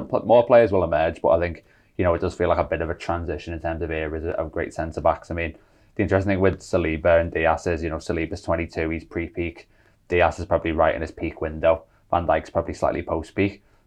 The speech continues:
But again, they're all sort of broadly on the same level, I'd say. I mean,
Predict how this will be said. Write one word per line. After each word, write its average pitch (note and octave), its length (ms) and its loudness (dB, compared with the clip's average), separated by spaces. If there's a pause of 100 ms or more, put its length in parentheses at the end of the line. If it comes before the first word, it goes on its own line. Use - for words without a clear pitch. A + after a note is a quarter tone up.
(140)
But - 200 2
again, E2 300 2
they're E2+ 160 0
all E2+ 280 4
sort - 180 -4
of D#2 100 -12
broadly E2+ 500 0
on E2+ 120 2
the E2 60 -6
same E2+ 200 0
level, E2 240 2
I'd E2+ 140 2
say. F2 120 2
I F2 60 0
mean, F2 240 -2